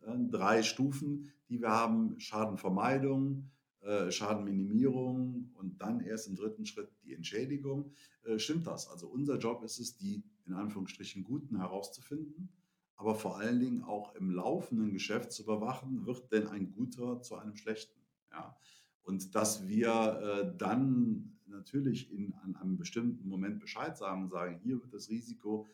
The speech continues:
jetzt für uns zu groß und auch für den Preis, den du da zahlst, wird dieses Risiko zu groß und du solltest dir Maßnahmen überlegen. Das ist genau die Hauptleistung,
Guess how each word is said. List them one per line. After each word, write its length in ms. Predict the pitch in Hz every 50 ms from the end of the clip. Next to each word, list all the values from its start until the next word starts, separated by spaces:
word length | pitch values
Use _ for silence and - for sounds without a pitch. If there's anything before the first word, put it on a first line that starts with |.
| _ _ _ -
jetzt 360 | 104 107 107 107 - - - _
für 240 | - - - 107 98
uns 340 | - - 113 113 110 - -
zu 160 | - - 90
groß 560 | 87 92 101 120 - - - - - - _ _ _ _ -
und 140 | 98 -
auch 160 | - 85 85 -
für 240 | - - 110 107
den 340 | 101 101 101 101 98 - - - _ _ _ _
Preis, 380 | - - 95 104 110 110 - -
den 140 | 107 98
du 60 | 95 92
da 120 | 90 92
zahlst, 360 | - - 101 117 123 - -
wird 140 | 113 - -
dieses 260 | - 98 98 90 95
Risiko 360 | 101 101 101 104 101 - 90
zu 200 | 82 - 95 92
groß 300 | 90 101 135 170 170 -
und 80 | 117 107
du 60 | 98
solltest 400 | 104 101 107 107 104 - - -
dir 120 | 95 92 92
Maßnahmen 540 | 92 90 104 110 - - 92 92 90 87
überlegen. 540 | 85 87 87 87 90 98 113 127 156 160 160 - - - _ _ _
Das 200 | - 104 107 131
ist 160 | 127 - -
genau 320 | - 110 107 107 113 110 104
die 80 | 104
Hauptleistung, 800 | 95 110 - - - 95 85 82 - - - 80 78 78 80